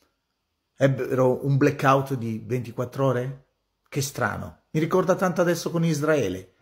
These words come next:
Servizi segreti più importanti del mondo, anche lì un blackout, hanno lasciato fare questi di Hamas.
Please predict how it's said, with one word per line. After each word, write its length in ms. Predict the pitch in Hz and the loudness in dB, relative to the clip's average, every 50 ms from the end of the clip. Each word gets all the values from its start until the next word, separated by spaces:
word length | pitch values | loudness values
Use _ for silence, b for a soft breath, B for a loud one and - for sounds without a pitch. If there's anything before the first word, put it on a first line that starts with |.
| _ _ _ _ | _ _ _ _
Servizi 480 | _ - 143 143 143 185 - - - 147 | _ -2 0 2 2 2 0 -2 -2 0
segreti 400 | 151 175 160 180 180 180 175 151 | 2 4 4 4 4 2 0 -2
più 140 | 131 170 | -2 -2
importanti 520 | 170 139 160 165 - - 180 175 143 - 170 | -2 0 0 -2 0 2 0 0 0 0 2
del 140 | 156 151 151 | 2 2 4
mondo, 880 | 147 165 185 185 185 175 202 190 - - - - _ _ _ _ _ _ _ _ _ _ _ | 4 4 4 4 4 4 4 2 2 0 -8 -16 _ _ _ _ _ _ _ _ _ _ _
anche 280 | - 147 143 - 180 | -6 -6 0 2 2
lì 100 | 180 170 | 4 6
un 100 | 151 131 | 4 4
blackout, 520 | 123 156 160 151 - 139 147 151 135 135 - | 4 2 2 2 2 2 2 2 2 2 -2
hanno 200 | 110 110 120 131 | -2 -2 0 0
lasciato 360 | 135 135 - 170 151 - 151 | 0 0 0 -2 -2 -2 -4
fare 460 | 135 - 139 131 123 110 101 101 b b b b b b b b b b | 0 4 4 4 6 4 0 -2 b b b b b b b b b b
questi 640 | _ - 123 117 - - 120 110 101 - - - _ _ _ _ | _ -2 -2 -2 0 -2 -2 -2 -2 -4 -10 -18 _ _ _ _
di 140 | _ 107 117 | _ 0 2
Hamas. 560 | 110 110 104 87 78 - - - - - - | 2 2 2 0 -2 -6 -8 -10 -12 -12 -16